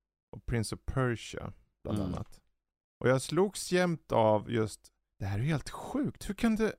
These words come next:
Speaker 1: hur kan det vara så ri-, det känns så riktigt,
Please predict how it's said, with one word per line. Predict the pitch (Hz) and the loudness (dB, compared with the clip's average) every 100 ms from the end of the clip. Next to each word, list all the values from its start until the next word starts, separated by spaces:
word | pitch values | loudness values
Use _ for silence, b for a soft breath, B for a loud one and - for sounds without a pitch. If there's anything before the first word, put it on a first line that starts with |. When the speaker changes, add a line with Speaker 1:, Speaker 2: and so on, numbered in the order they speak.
| _ | _
Speaker 1:
hur | 180 | -6
kan | 220 - 220 | -2 0 0
det | 202 | 0
vara | 196 190 | 0 -2
så | - 185 165 | -2 0 0
ri-, | 151 202 - _ _ | 0 -8 -12 _ _
det | 185 | -6
känns | 180 - - 190 185 | -4 -2 2 2 4
så | 185 | 2
riktigt, | 170 220 - - - 302 - - - | 2 -2 -8 -10 -2 0 0 -6 -20